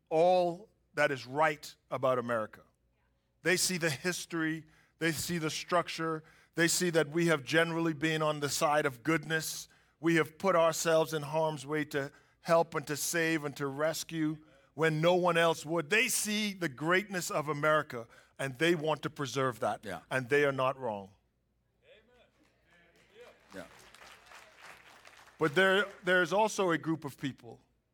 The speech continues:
Speaker 1: that have been the victims of this country.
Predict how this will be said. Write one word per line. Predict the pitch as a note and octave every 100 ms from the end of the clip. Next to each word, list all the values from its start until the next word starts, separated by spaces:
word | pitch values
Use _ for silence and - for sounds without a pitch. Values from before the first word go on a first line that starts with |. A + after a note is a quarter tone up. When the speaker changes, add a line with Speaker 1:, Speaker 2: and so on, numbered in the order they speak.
| _ _ _ _ _ -
Speaker 1:
that | D3
have | D3 D#3 C#3
been | E3 D#3
the | D3
victims | A#2+ E3+ F#3 - D#3 C3+
of | C3+ B2
this | C3
country. | - B2 G#2 G#2